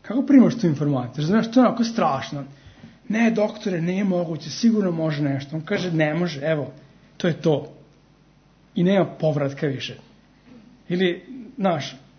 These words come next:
postoje takve stanje na ovoj zemlji, ne? Znaš, izgubiš nekoga, izgubio si ga i nema povratka.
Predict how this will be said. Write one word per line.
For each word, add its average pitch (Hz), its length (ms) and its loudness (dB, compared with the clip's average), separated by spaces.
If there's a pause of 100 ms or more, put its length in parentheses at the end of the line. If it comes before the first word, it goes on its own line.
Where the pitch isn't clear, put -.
postoje 233 400 2
takve 208 300 2
stanje 160 440 2
na 165 80 4
ovoj 147 180 0
zemlji, 135 340 -2
ne? 170 240 -2 (760)
Znaš, 147 220 -4
izgubiš 185 420 0
nekoga, 240 600 2 (500)
izgubio 165 460 0
si 202 160 -6
ga 208 240 -2 (880)
i 160 80 -2
nema 208 420 8
povratka. 151 640 0